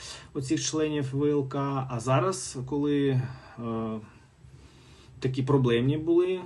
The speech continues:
ситуації, так, і ми знаємо, що відбулося в овальному кабінеті, чомусь вирі-, вирішують, е, оцей законопроєкт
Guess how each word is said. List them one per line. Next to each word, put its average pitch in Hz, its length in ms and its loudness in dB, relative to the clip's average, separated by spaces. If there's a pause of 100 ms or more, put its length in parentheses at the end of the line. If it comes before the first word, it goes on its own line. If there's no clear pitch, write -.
(400)
ситуації, 180 720 0
так, 202 320 -2 (200)
і 127 400 0 (1700)
ми 127 180 0
знаємо, 120 340 0
що 120 140 -4
відбулося 120 500 -2
в 123 60 -2
овальному 135 400 0
кабінеті, 226 580 -2 (1000)
чомусь 202 560 0 (420)
вирі-, 147 320 2
вирішують, 160 720 2
е, - 440 -10
оцей 131 440 0
законопроєкт 139 920 -2